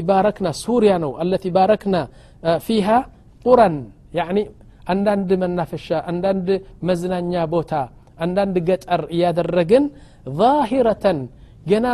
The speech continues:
እየሄዱ «አሁን እዚህ እናሳርፋለን» ይላሉ፣ እየሄዱ «አሁን እዚህ እናሳርፋለን» ይላሉ።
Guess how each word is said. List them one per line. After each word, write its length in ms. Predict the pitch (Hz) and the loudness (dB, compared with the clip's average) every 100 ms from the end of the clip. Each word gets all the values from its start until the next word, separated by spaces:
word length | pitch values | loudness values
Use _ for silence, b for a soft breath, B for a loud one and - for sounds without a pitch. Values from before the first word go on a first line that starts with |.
| 196 - | -2 -6
እየሄዱ 460 | 175 208 190 220 220 311 - b b | -6 -2 -2 -2 0 -2 -6 b b
«አሁን 220 | 165 196 | -4 -2
እዚህ 220 | 180 170 | -2 -2
እናሳርፋለን» 800 | 170 165 - 160 135 156 156 151 | -4 -4 -4 -6 -4 -6 -6 -6
ይላሉ፣ 240 | 147 135 127 - b b | -6 -6 -8 -12 b b
እየሄዱ 360 | 180 196 208 233 233 | -4 0 0 -2 -4
«አሁን 200 | 160 185 180 | -4 -4 -4
እዚህ 240 | 156 170 | -4 -4
እናሳርፋለን» 720 | 175 160 175 151 135 156 160 | -4 -4 -4 -6 -4 -4 -2
ይላሉ። 220 | 147 135 | -4 -6